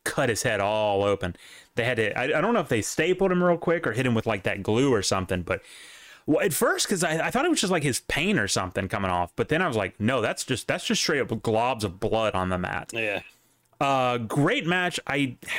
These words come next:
Speaker 1: eighteen minutes, I think, I think they ran the full time on this one. I thought at first they might have cut it short, but I don't think they did. This was a great, this was fucking brutal. Kendo sticks,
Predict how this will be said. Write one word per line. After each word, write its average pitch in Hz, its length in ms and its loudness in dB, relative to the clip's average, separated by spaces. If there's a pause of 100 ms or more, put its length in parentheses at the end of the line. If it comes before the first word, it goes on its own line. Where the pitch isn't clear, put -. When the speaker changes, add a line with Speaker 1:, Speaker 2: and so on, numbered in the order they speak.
(880)
Speaker 1:
eighteen 269 380 0
minutes, 196 260 2
I 160 140 -4
think, 302 240 2
I 165 80 0
think 320 240 0
they 208 140 2
ran 143 320 2
the 113 60 0
full 120 260 0
time 101 340 -2
on 98 80 0
this 92 220 -4
one. - 220 -14 (360)
I 151 80 -2
thought 269 220 0
at 175 80 -4
first 208 180 0
they 151 100 2
might 127 140 2
have 127 100 -2
cut 127 140 0
it 117 60 0
short, 127 200 2
but 120 120 0
I 120 60 0
don't 170 140 -2
think 135 180 -2
they 110 120 0
did. 98 300 0 (440)
This 175 360 2
was 180 120 2
a 135 60 0
great, 123 280 0
this 240 140 2
was - 180 0
fucking 123 600 -2
brutal. 113 500 0
Kendo 208 400 2
sticks, - 480 0